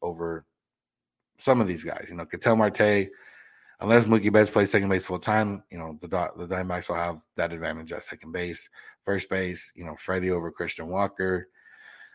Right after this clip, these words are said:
Uh, shortstop, whether it's Perdomo or Ahmed, you know, Perdomo's been hitting well so far this season. Um,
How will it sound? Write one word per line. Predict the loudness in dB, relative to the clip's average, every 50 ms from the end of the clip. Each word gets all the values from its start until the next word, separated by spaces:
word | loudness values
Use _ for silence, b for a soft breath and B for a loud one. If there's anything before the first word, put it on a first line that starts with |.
| B B B -8
Uh, | -6 -4 -4
shortstop, | -2 2 2 2 4 4 4 4 4
whether | 4 2 2 2
it's | 0 0
Perdomo | -2 -2 0 2 2 2 2 0
or | 0 0 0 0
Ahmed, | 0 2 2 2 2 2 2 4 4 2 2 0 -4 -12 _ _ _ _ _ _ _ _ _ _ _ _ _ _ _ -18
you | -18 -16
know, | -18 -18 -20 _ _ _ _ _ _ _ _ _ _
Perdomo's | -8 -4 0 2 4 4 6 6 6 4 4 2 -2 -10 -18 -16 -14 -10 -8 -4
been | -2 0 0 0 0
hitting | 0 2 2 2 2 4
well | 4 2 2
so | 2 -2 -4 -4
far | -4 -2 -4 -2 -2
this | -4 -6 -8 -8
season. | -8 -8 -8 -8 -8 -8 -8 -8 -10 -12 -16 _ _ _ b b b b b b b b b b b -10
Um, | -10 -8 -10 -10 -12 -14 -16 -20 -20